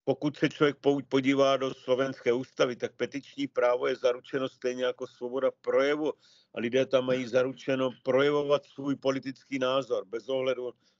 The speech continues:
na to, že by byli stíháni. Takže možná by ústavní činitelé, pan Fico je právník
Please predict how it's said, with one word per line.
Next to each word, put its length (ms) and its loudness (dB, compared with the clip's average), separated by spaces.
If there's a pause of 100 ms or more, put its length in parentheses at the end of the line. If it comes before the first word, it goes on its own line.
na 80 -4
to, 120 -12
že 120 -4
by 80 -8
byli 160 -8
stíháni. 760 -14 (680)
Takže 320 0
možná 400 0
by 140 -2
ústavní 520 -2
činitelé, 800 0 (520)
pan 160 -2
Fico 380 -4
je 120 4
právník 760 0